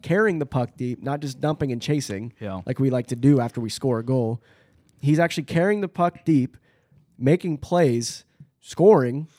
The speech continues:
Speaker 1: has a decent amount of points for being a rookie, and he's hardly seeing the ice. I don't know what Torts is seeing that, you know, we're not watching the game, but he looks like one of the better guys out there when he's on the ice.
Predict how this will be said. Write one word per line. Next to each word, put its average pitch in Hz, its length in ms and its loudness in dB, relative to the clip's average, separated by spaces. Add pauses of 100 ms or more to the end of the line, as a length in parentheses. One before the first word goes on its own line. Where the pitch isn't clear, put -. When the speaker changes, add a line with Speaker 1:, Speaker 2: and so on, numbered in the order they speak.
(200)
Speaker 1:
has 156 420 -2
a 131 60 -8
decent 190 360 -2
amount 180 220 0
of 143 120 -6
points 165 360 0
for 123 340 0 (100)
being 139 200 0
a 120 60 -2
rookie, 123 460 -2 (760)
and 151 320 0
he's 170 340 -2
hardly 208 360 -2
seeing 233 360 -6
the 208 140 -4
ice. 190 500 -6 (320)
I 147 100 -2
don't 202 140 0
know 208 100 4
what 160 360 -2 (480)
Torts 202 320 -6
is 127 120 -8
seeing 196 360 -2
that, 123 200 -2 (1000)
you 127 100 -4
know, 113 140 -2
we're 123 240 2
not 170 240 2
watching 160 320 2
the 127 60 0
game, 160 360 2
but 151 120 2
he 139 80 2
looks 190 180 2
like 190 160 -2
one 185 120 2
of - 20 2
the 135 80 2
better 160 240 2
guys 147 260 2
out 151 220 0
there 113 160 -2
when 120 100 -4
he's 113 120 -6
on 123 100 -2
the 110 120 -4
ice. - 380 -6